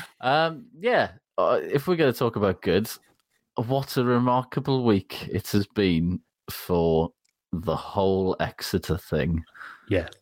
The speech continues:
Speaker 1: Because
Speaker 2: Everyone
Speaker 1: honest-
Speaker 2: knows what we want to happen here,
Speaker 1: Hmm.
Speaker 2: right? So we're not gonna go into that and the reasons
Speaker 1: No,
Speaker 2: why
Speaker 1: but
Speaker 2: we think
Speaker 1: if
Speaker 2: that.
Speaker 1: you'd have
Speaker 2: But it does
Speaker 1: honest-
Speaker 2: feel like a turning point
Speaker 1: Yeah,
Speaker 2: this week,
Speaker 1: if
Speaker 2: doesn't
Speaker 1: you'd
Speaker 2: it?
Speaker 1: have told us, you know, four or five years ago when we were fucking started moaning about this issue,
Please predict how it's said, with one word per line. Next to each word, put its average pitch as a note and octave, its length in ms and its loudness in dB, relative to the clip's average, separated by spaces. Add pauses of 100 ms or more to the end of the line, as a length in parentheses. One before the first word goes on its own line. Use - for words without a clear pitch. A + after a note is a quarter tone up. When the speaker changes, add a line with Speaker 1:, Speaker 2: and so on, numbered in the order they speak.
(160)
Speaker 1:
Because D3 160 -6
Speaker 2:
Everyone G#3+ 220 2
Speaker 1:
honest- G#3+ 120 2
Speaker 2:
knows G3 220 2
what F3+ 160 0
we E3+ 180 2
want E3 260 0
to D3 100 -2
happen A2+ 360 -4
here, F#2+ 220 -4
Speaker 1:
Hmm. D#3+ 140 -2
Speaker 2:
right? A#2 240 2
So B2+ 100 -2
we're C3+ 60 4
not D3+ 120 2
gonna D3+ 120 2
go D3+ 140 4
into C3+ 120 -2
that B2 120 -2
and A#2 80 -4
the B2 60 -2
reasons C3 240 0
Speaker 1:
No, A3 120 6
Speaker 2:
why B2+ 120 -2
Speaker 1:
but A#2 100 -2
Speaker 2:
we A#2+ 60 -2
think A2+ 280 -4
Speaker 1:
if A3 100 0
Speaker 2:
that. A#3 60 0
Speaker 1:
you'd A3 100 2
have G3 60 4
Speaker 2:
But D#3 60 2
it - 80 0
does F#3+ 40 2
Speaker 1:
honest- F#3+ 180 2
Speaker 2:
feel F#3 80 2
like F3 180 0
a D3+ 40 0
turning E3+ 560 0
point A2+ 340 -4
Speaker 1:
Yeah, F3 140 4
Speaker 2:
this - 160 -2
week, F2+ 180 -8
Speaker 1:
if - 40 -12 (100)
Speaker 2:
doesn't - 80 0
Speaker 1:
you'd G3 100 4
Speaker 2:
it? E3+ 140 2
Speaker 1:
have - 60 -10
told D3+ 360 2
us, G#2 380 0
you B2+ 120 2
know, E2+ 240 2 (100)
four A#2+ 200 0
or G#2+ 60 2
five G2+ 300 0
years F#2+ 200 2
ago D#2+ 240 2
when E2+ 240 0
we E2+ 120 2
were E2+ 180 2 (140)
fucking E2+ 360 0
started - 460 0
moaning E2+ 320 4
about D2 220 0
this - 180 -4
issue, - 340 -2